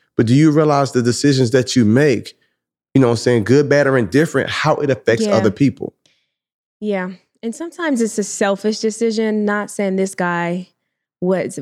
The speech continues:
Speaker 2: made a selfish decision, 'cause I don't think he did. But some people make selfish decisions, um, and not even knowing that they're being selfish. Like, I had a friend of mine who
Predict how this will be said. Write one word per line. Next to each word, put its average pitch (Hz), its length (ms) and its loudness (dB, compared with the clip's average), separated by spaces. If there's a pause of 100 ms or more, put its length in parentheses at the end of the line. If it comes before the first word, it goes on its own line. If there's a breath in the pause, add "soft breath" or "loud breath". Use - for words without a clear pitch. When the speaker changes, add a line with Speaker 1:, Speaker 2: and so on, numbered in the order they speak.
(140)
Speaker 2:
made 180 220 -2
a 175 60 -6
selfish 175 320 -8
decision, 165 520 -8
'cause 180 140 -12
I 185 80 -2
don't 170 180 -6
think 160 160 -12
he 170 80 -12
did. 139 400 -6 (440)
But 175 440 -4 (220)
some 247 180 -4
people 262 220 -2
make 220 180 -2
selfish 208 400 -6
decisions, 175 920 -6 (180)
um, 165 680 -6
and 185 100 -2
not 185 160 0
even 175 200 -4
knowing 170 280 -6
that 165 140 -12
they're 170 120 -8
being 160 260 -10
selfish. 107 640 -10 (520)
Like, 185 140 -4
I 190 100 -2
had 185 180 -4
a 180 60 -6
friend 185 320 -4
of 175 100 -6
mine 170 460 -4
who 165 600 -4